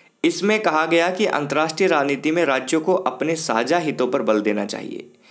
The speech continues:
इन्होंने सबसे बड़ी बात यही कही है कि अंतर्राष्ट्रीय राजनीति में राज्यों को अपने साझा हितों पे बल देना चाहिए। अब साझा हितों के लिए उन्हें क्या करना पड़ेगा? साझा संगठनों की स्थापना करनी पड़ेगी,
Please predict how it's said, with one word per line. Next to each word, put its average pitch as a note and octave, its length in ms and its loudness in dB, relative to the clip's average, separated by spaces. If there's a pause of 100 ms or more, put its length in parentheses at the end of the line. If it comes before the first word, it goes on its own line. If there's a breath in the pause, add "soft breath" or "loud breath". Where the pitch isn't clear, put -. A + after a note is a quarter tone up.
(200 soft breath)
इन्होंने D#3 240 0
सबसे E3 360 0
बड़ी D#3+ 220 2
बात D3 280 2
यही A#2+ 300 0
कही C3 240 2
है D3 320 -4 (340 loud breath)
कि F#3+ 100 2
अंतर्राष्ट्रीय D3 680 0
राजनीति C3+ 540 0
में D#3 360 -4 (400 loud breath)
राज्यों A#2+ 440 0
को C#3 500 0 (300 loud breath)
अपने E3 320 -2
साझा A#2 420 0
हितों B2 340 0
पे C#3 100 -2
बल B2 240 0
देना G2+ 220 0
चाहिए। - 440 -8 (280 loud breath)
अब C#3 100 -2
साझा C3 440 2
हितों E3+ 400 2
के F3+ 200 2
लिए F3+ 560 4
उन्हें D3+ 220 0
क्या D3+ 140 2
करना D#3+ 320 0
पड़ेगा? D#3+ 540 0 (240 loud breath)
साझा C3 400 0
संगठनों B2+ 600 0
की D3+ 180 2
स्थापना C3 480 -2
करनी A#2 380 -4
पड़ेगी, F#2+ 500 -8